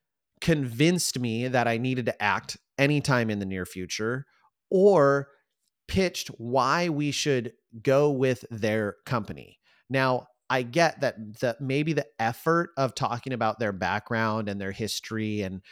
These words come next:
you know, telling us everything about their company, when their owner was born and all this nonsense,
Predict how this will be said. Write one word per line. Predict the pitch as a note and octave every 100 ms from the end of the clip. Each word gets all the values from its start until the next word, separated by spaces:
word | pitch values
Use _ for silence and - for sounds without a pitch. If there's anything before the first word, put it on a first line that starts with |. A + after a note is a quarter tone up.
| - _
you | - A#2
know, | F#2 F2 _
telling | D3+ C#3+
us | C3+ A2+ -
everything | B2 C3+ C3+ B2
about | A2+ G2+ A2+ G#2+
their | A#2
company, | A2 A#2 G#2 A2 A2 A2
when | G#2+ G#2+ A#2+
their | A#2+ -
owner | A2+ A2+
was | A2 G#2+
born | F#2+ G2+ A2 A2 G#2+
and | F#2+
all | A#2
this | A#2+ A2+ G#2+
nonsense, | A2 B2 C3+ D#3 D3+ C#3+